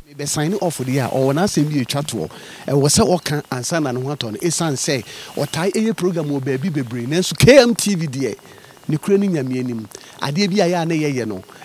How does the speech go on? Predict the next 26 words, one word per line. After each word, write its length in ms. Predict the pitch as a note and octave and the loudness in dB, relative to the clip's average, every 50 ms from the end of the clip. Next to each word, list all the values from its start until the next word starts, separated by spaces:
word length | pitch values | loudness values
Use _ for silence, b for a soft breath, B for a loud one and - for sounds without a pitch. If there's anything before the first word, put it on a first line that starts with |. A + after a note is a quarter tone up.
| B | B
ɛboro 300 | - B2+ B2 B2 E3 F#3 | -8 -6 -2 2 4 4
n'adwene 520 | F#3 E3+ D#3 D3+ E3 B2 B2+ B2+ B2 B2+ - | 4 4 2 2 0 0 -2 -2 -2 -2 -2
ɛne 220 | - C#3 C#3+ D3 | -2 -2 0 0
ne 80 | C#3 A#2+ | 0 0
nteaseɛ 500 | A2+ A2 - C#3 A#2 G#2 - - G#2 G2+ | 0 0 0 0 0 0 -2 -4 -4 -4
so. 180 | G2 - - D#2+ B B B B B B B | -4 -6 -8 -10 B B B B B B B
Na 380 | C#3+ D#3 E3 D#3 D#3 D3+ C#3 - - - | -2 0 0 2 2 0 -2 -2 -4 -6
yɛse, 540 | - D3+ D3 D3 C#3+ - A3+ A3 G3+ F#3 D#3+ - - - - - | -2 0 2 2 4 4 6 8 8 8 6 2 -2 -6 0 2
ɛmfa 280 | D#3 D#3 - - G#3+ - | 2 4 4 4 2 2
to 120 | - G#3 | 2 2
ho 60 | F#3 | 4
wɔ 260 | F#3+ G3 F#3+ F#3 F3 | 4 4 6 6 6
hɔ 100 | F3 E3+ | 6 6
yi, 120 | D3 D#3 D#3+ | 4 2 2
ɛma 320 | - - D#3 D3+ D3 D3 | 0 0 0 2 2 2
odeduani 420 | C3+ E3+ C3 B2+ C#3+ D3 E3 F#3 F#3 | 2 2 2 2 0 2 2 2 4
nya 160 | F#3+ F#3+ E3+ | 4 4 4
awerɛkyekyerɛ. 540 | D3 B2 A#2 - - D3 - - G#2 F#2 G#2+ B B B B | 4 2 2 0 -2 -4 -4 -4 -4 -6 -6 B B B B
Enti 260 | - E3 F3+ C#3+ F3 F#3+ | 4 4 6 6 8 8
yɛ 160 | G#3+ G#3+ - | 8 8 8
K 120 | - A#3+ B3+ | 8 8 8
M 160 | B3 G#3+ G3+ | 8 6 4
T 200 | - - F3 F3 | 2 2 2 2
V, 180 | D#3 C3+ B2 - - - | 2 0 -2 -4 -4 2
buku 240 | D3+ F#3+ G3+ - E3+ | 2 2 4 4 2
yi, 200 | D3+ C#3 C#3+ C#3 | 0 0 -2 -4